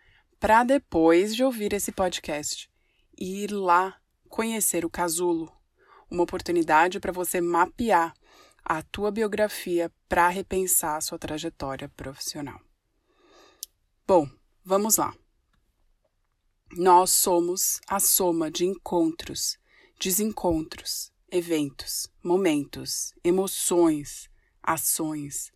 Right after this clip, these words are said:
omissões ao longo da nossa vida. Nós somos o resultado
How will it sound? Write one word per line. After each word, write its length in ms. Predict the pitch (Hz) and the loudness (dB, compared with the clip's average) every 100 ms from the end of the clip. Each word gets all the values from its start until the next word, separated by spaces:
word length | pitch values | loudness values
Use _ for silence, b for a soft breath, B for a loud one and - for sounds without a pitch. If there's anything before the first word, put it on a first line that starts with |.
| b b b b b | b b b b b
omissões 1000 | - 202 208 208 - 180 160 151 151 - - | -2 2 2 2 0 0 0 -2 -6 -8 -6
ao 140 | 165 | -4
longo 260 | 170 151 156 | -4 -6 -6
da 120 | 156 | -6
nossa 280 | 151 139 156 | -6 -6 -10
vida. 380 | 143 135 - - _ _ _ _ b b b b | -12 -14 -16 -20 _ _ _ _ b b b b
Nós 260 | - 185 196 - | 2 4 6 4
somos 400 | 196 180 165 - | 2 2 0 -2
o 40 | |
resultado 920 | 175 185 180 190 - 156 165 156 147 | -4 0 0 -2 -2 0 2 0 -8